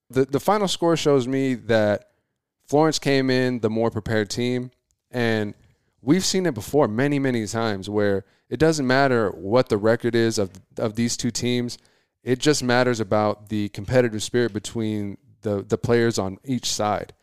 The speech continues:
And right now, Florence just, just fed into our narrative where we knew that they were gonna come in hungry. They, they had this mentality to beat Coolidge in their last game or in their previous game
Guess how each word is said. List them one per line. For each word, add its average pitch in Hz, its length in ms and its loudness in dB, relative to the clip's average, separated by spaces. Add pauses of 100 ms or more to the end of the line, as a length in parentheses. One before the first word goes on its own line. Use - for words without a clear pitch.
(280)
And 117 240 -4
right 123 220 2
now, 139 340 0 (640)
Florence 131 400 0
just, 135 260 -2 (300)
just 127 240 -2
fed 135 380 2
into 131 400 2
our 120 120 4
narrative 117 420 2
where 110 280 6
we 107 300 0
knew 131 240 4
that 117 180 2
they 113 100 4
were 123 60 2
gonna 120 160 -2
come 120 240 -4
in 120 80 -2
hungry. 110 380 0
They, 117 220 0 (500)
they 131 100 2
had 135 360 2
this 131 180 0
mentality 120 640 2
to 101 140 -6
beat 123 320 0
Coolidge 123 460 2 (340)
in 139 160 -2
their 123 160 4
last 120 540 0
game 123 400 -2
or 113 200 2
in 147 180 -2
their 123 120 2
previous 139 460 0
game 120 420 -2